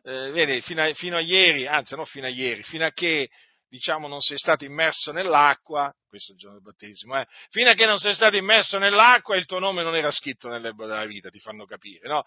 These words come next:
Poi nel momento che sei stato battezzato, che esci, ecco, il tuo nome è stato scritto nel libro della vita. Praticamente è successo che mentre ti immergevano nell'acqua, ti battezzavano nel nome del Padre, del Figlio e dello Spirito Santo, t'hanno fatto,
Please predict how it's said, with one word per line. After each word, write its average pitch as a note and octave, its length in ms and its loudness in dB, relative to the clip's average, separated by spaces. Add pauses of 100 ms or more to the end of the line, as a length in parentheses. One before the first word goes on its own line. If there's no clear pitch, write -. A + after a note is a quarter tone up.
(260)
Poi A#3 160 8
nel A#3 100 4
momento C4+ 340 6
che B3 140 6
sei A3+ 120 6
stato A#3+ 240 6
battezzato, G3 680 6
che G3 320 8
esci, - 320 4
ecco, F#3 400 4
il D3 100 -6
tuo G#3+ 140 -4
nome E3+ 260 -4
è D3+ 40 -4
stato D3+ 260 -4
scritto D#3 520 -8 (240)
nel F3 200 2
libro E3 520 -2
della E3+ 200 4
vita. C3+ 240 -4
Praticamente G#3 680 0
è - 20 -8
successo D3+ 540 -4
che C#3 100 -8
mentre D#3+ 380 -6
ti F3 100 -10
immergevano D3+ 720 -2
nell'acqua, F3+ 680 2 (340)
ti - 20 -20
battezzavano C#3+ 680 2
nel C3+ 100 -10
nome E3+ 220 -8
del E3 160 -4
Padre, D3+ 320 4
del C3+ 100 -6
Figlio F#3 160 -8
e - 40 -4
dello C#3+ 100 -8
Spirito A3+ 240 -8
Santo, C#3 280 -2
t'hanno E3+ 280 -2
fatto, D#3+ 380 -4